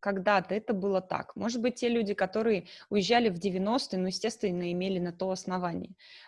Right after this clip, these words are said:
Но вот, э, один, значит, э, очень хороший мой знакомый сказал мне прекрасную фразу. Он сказал,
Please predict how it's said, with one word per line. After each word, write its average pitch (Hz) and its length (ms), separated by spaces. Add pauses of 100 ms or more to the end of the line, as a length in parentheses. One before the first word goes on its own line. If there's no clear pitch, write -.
Но 220 640 (140)
вот, 214 340
э, 196 400 (300)
один, 214 360
значит, 196 380
э, - 520
очень - 240
хороший 214 380
мой 196 80
знакомый 240 440
сказал 240 320
мне 214 240 (260)
прекрасную 220 500
фразу. 180 400
Он 190 120
сказал, 202 460